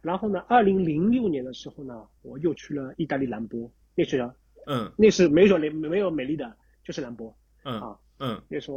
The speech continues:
Speaker 1: 我去意大利试训了三个月，对。
Speaker 2: 嗯，嗯，嗯。
Speaker 1: 啊，
Speaker 2: 嗯。
Speaker 1: 其实二零零六年我是正式踏入欧洲自行车这项运动了。然后，嗯，当然那时候还小，其实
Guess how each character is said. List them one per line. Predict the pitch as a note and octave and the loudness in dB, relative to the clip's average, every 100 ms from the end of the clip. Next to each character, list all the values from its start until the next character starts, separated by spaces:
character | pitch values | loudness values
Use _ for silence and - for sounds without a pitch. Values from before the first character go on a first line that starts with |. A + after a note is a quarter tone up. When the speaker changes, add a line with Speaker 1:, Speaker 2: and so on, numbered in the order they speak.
| C3 | -10
Speaker 1:
我 | B2 A#2 | -10 -12
去 | - C#3+ | -10 -10
意 | |
大 | C3+ B2 | -10 -10
利 | C3 A#2+ A2+ | -8 -8 -8
试 | - C3+ | -8 -6
训 | C3 | -6
了 | A#2+ | -6
三 | B2 | -6
个 | A#2+ | -4
月， | A#2 A2+ _ _ _ _ | -4 -8 _ _ _ _
对。 | G#2+ | -8
Speaker 2:
嗯， | G#2 B2 G2 | -4 -6 -6
嗯， | G#2+ | -12
嗯。 | G2+ F2+ _ _ - | -14 -18 _ _ -12
Speaker 1:
啊， | B2+ | -10
Speaker 2:
嗯。 | A2+ G#2 G#2 - - - | -8 -10 -14 -20 -20 -6
Speaker 1:
其 | C#3+ | -4
实 | F3 D4+ - | -4 -8 -2
二 | G3 | 2
零 | E3+ D#3+ | 4 6
零 | |
六 | E3 G3+ | 6 6
年 | D#3 B2+ B2 | 2 -4 -10
我 | A#2+ | -12
是 | - C3 A2+ | -12 -12 -12
正 | - A#3+ E3 | 4 4 4
式 | - D3 | -2 -10
踏 | - E3 | -8 -8
入 | C3 B2 A#2 - - _ _ | -6 -6 -8 -16 -20 _ _
欧 | D3+ C#3+ | 2 2
洲 | C#3+ C3+ B2+ | 0 -4 -6
自 | - | -4
行 | C3+ | -2
车 | A#2+ B2+ A#2+ | -2 -4 -6
这 | - | -8
项 | B2+ C3 | -6 -2
运 | C#3 | -2
动 | A#2+ A2+ | -2 -6
了。 | - - - | -14 -20 -12
然 | - C#3 | -2 2
后， | E3 F3 E3+ D#3+ D3+ C#3+ C#3+ B2+ _ _ _ _ | 4 6 4 4 2 0 -2 -6 _ _ _ _
嗯， | D3+ C#3 C3+ C#3+ D3+ - _ - - C3 | -6 -4 -2 -4 -6 -14 _ -20 -16 -10
当 | - D3 | -4 -2
然 | C3+ | 0
那 | D3 D3+ | 0 0
时 | C#3+ | -2
候 | C#3 C#3 | -2 -4
还 | B2+ C#3+ | -4 -6
小， | - B2 G#2+ G#2+ - - | -6 -6 -8 -12 -18 -10
其 | D3 | -2
实 | C#3+ D3 C#3 | 2 4 2